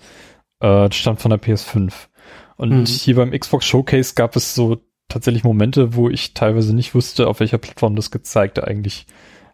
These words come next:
Speaker 1: lief. Äh, es war sehr viel Content auch dabei, der wirklich auch auf die Xbox One zugeschnitten war.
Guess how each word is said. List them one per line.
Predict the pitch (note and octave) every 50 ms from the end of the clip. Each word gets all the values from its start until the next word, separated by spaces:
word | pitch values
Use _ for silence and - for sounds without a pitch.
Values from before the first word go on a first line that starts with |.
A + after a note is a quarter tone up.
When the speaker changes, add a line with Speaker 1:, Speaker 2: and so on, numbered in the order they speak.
| _ _
Speaker 1:
lief. | - C#3+ A#2 C3 C#3+ D3 C#3+ - - - - -
Äh, | - - - A#2 A2+ A2+ A2+ A2+ A2+ A#2 A#2 A#2 B2+ - - C#2+
es | - - - - - - - - - -
war | C3 A#2+ A2+ A2+
sehr | G#2+ A2 A2+ B2 C#3+ C#3+
viel | - C#3
Content | - - C3 C3+ - B2+ B2 -
auch | - - -
dabei, | - B2 A2 A2 A2 A2+
der | A2 A2 G#2+ G#2 G#2+
wirklich | A2+ - A2+ - - - - - - - - - _
auch | - A2 -
auf | G#2+ -
die | - A2+ G#2+
Xbox | - - - G#2 - -
One | A#2 B2 C3+
zugeschnitten | - - C3+ C3 - - B2+ - - C3 B2 B2
war. | A#2+ A#2+ B2 B2 C3 C3